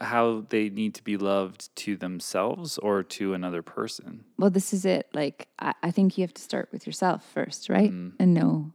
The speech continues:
Speaker 2: how you need to be loved.
Speaker 1: I think you can co-, compare this to, um, and probably more for women than for men, but orgasms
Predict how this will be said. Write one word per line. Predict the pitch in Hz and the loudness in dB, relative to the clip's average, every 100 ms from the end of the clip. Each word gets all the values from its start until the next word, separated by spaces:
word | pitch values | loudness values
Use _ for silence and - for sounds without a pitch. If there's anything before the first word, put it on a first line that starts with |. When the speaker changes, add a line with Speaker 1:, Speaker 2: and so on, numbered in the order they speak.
| _ | _
Speaker 2:
how | - - 170 | -10 -2 0
you | 156 156 | 0 2
need | 156 156 | 2 0
to | - | -6
be | - | -8
loved. | - - - - _ _ - | -8 -10 -16 -20 _ _ 0
Speaker 1:
I | 139 | 2
think | 208 190 | 2 2
you | 139 | 0
can | - 104 | 0 -10
co-, | - 104 - - | -2 -2 -2 -8
compare | - 98 107 117 | -12 -4 2 4
this | 98 90 - - - - | 4 0 -2 -8 -10 -12
to, | - 98 92 90 87 87 - | -6 -2 0 2 0 -2 -4
um, | 92 90 87 87 85 98 - _ _ _ _ _ _ _ _ _ _ _ _ - _ | -4 -4 -4 -6 -8 -10 -14 _ _ _ _ _ _ _ _ _ _ _ _ -20 _
and | 95 90 - | -10 -10 -10
probably | - 107 98 87 87 | -2 0 0 -4 -4
more | 87 87 | -2 -4
for | - | -4
women | 85 90 90 | -4 -2 -4
than | 87 82 | -6 -8
for | 82 | -6
men, | 92 113 104 95 | -2 0 0 -2
but | 95 87 | -2 -2
orgasms | - 143 127 73 65 90 71 - - | 2 2 2 -2 -2 -8 -12 -14 -16